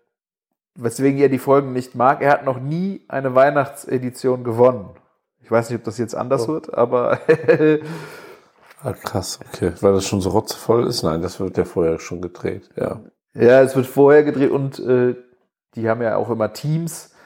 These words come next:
Speaker 1: in denen sie dann zu zweit kochen müssen. Und, äh, ja, ich hätte Tim Raue und irgendein österreichischer Zwei-Sterne-Koch. Ich hab den neu, ich hab keine Ahnung. Ist auch ein witziges Team,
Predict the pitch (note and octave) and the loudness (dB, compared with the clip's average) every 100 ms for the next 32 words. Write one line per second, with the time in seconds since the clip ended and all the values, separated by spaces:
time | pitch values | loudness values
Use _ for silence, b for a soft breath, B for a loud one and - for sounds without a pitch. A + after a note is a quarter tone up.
0 | b b b _ B2+ A#2+ C3 B2 B2+ A#2+ | b b b _ -6 0 0 0 -4 -6
1 | A2 - B2 C#3 - G2 G2+ G2+ G#2+ C3 | -8 0 2 2 0 -6 -6 -10 -12 -14
2 | - A2 A2 A2 A2 - G#2+ A2 A#2 - | -14 -14 -14 -16 -18 -16 -14 -14 -16 -18
3 | - G2+ F#2+ - A#2+ - D#3 C#3 B2 D3+ | -10 -8 -6 -6 -6 -2 0 4 6 6
4 | F3 D#3 C#3+ C#3+ - - D3+ D3 C#3 B2 | 6 4 2 -6 -12 0 0 0 -6 -4
5 | B2 C3+ A2 A2 A2 - A2+ G#2+ - A#2 | -2 0 4 4 2 -4 -6 -6 -2 -2
6 | A2+ A#2 A2+ A#2+ C3 - B2+ - A2 G#2+ | 2 0 0 -4 -8 -10 -10 -10 -12 -14
7 | G#2 A2+ C3 B2 - G#2+ - - F2 E2+ | -4 -2 -2 -4 -12 -16 -16 -12 -6 -4
8 | F#2+ G2 B B B B B - C3 F3+ | -4 -6 B B B B B -2 4 4
9 | F3+ G3+ A#3+ G#3+ - - F#3+ B3+ C4+ | 4 0 -2 -4 -2 2 2 2 -2